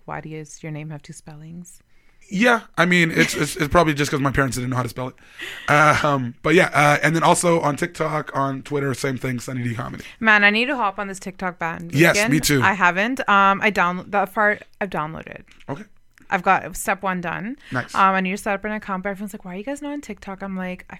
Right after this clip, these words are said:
Speaker 2: Oh,
Speaker 1: feel
Speaker 2: for the Turn Up Radio?
Speaker 1: Yeah.
Speaker 2: Oh, hundred percent you need to be on TikTok.
Speaker 1: Man, I don't know. I feel like I'm too old. I don't get it.
Speaker 2: No, it's just, honestly, it's,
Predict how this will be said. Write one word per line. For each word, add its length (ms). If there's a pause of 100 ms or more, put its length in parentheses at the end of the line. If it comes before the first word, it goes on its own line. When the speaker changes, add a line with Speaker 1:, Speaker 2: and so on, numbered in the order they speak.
Speaker 2:
Oh, 140
Speaker 1:
feel 100
Speaker 2:
for 160
the 280
Turn 220
Up 80
Radio? 280
Speaker 1:
Yeah. 260
Speaker 2:
Oh, 40
hundred 180
percent 260
you 80
need 80
to 80
be 80
on 80
TikTok. 180
Speaker 1:
Man, 300
I 200
don't 140
know. 220
I 180
feel 220
like 340 (240)
I'm 120
too 200
old. 280
I 100
don't 160
get 180
it. 240 (160)
Speaker 2:
No, 280
it's 200
just, 180
honestly, 360
it's, 300